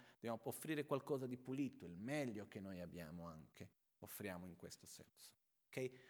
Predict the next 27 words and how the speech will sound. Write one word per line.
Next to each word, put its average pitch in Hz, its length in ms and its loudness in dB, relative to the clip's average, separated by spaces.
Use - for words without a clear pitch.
Un'altra 143 380 6
cosa 135 220 6
che 135 120 4
si 127 180 2
può 120 140 4
fare 185 400 10
tradizionalmente 135 920 2
è 131 80 -2
mettere 135 340 2
un 131 100 2
po' 139 120 4
di 127 140 4
zafferano 110 580 2
nell'acqua. 107 560 0
Quindi 110 220 2
prima 151 380 8
di 113 80 2
fare 107 280 4
l'offerta, 123 760 4
nella 113 260 4
brocca 117 380 6
si 127 180 0
mette 123 260 2
un 120 100 0
po' 120 140 2
di 98 140 -4
zafferano, 110 720 0